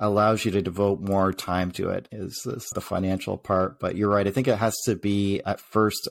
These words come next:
a labor of love because there's so much that goes into creating content, coming up with ideas, researching, producing it, distributing it. And that's where it does become a bit of a mill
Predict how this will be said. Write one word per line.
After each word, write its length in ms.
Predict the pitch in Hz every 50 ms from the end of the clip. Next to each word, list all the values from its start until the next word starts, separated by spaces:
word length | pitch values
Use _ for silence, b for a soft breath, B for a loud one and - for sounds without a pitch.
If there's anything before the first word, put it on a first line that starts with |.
| -
a 60 | - 95
labor 320 | 95 101 101 92 92 95
of 120 | 90 -
love 240 | 92 95 98 98 95
because 540 | - 95 95 - - 104 95 92 90 - - - B B B B B B B
there's 200 | 110 107 - -
so 100 | - 135
much 260 | 131 123 117 - - -
that 140 | 110 95 -
goes 280 | - 104 104 101 95 107
into 480 | 104 104 104 95 - - 101 95 95
creating 400 | 95 - - 95 92 95 92 92
content, 640 | 87 - - 87 90 90 - - 95 87 85 82 78 - -
coming 260 | - - 95 92 90
up 160 | 92 87 -
with 160 | 90 87 -
ideas, 640 | 92 87 82 80 90 87 87 87 85 80 80 - - b b b b b b b b
researching, 960 | 87 95 101 98 - - - 95 92 92 - - 98 92 87 87 87 85 85 _ _ _ _ _ _ _ _
producing 680 | - - 95 - - 104 101 101 - - 98 95 95 90
it, 300 | 87 87 85 78 - -
distributing 680 | - - - - - 110 98 101 101 92 92 87 87
it. 200 | 82 82 80 78 - _ _ _ _ _ _ _
And 120 | 104 104 104
that's 160 | 107 104 -
where 120 | 120 107 95
it 80 | 90
does 200 | - 98 101 92
become 460 | - 101 92 - - 95 90 87 82 -
a 80 | 82 87
bit 160 | - 98 92
of 80 | 90 92
a 80 | 90
mill 480 | 82 82 92 95 92 90 85 82 87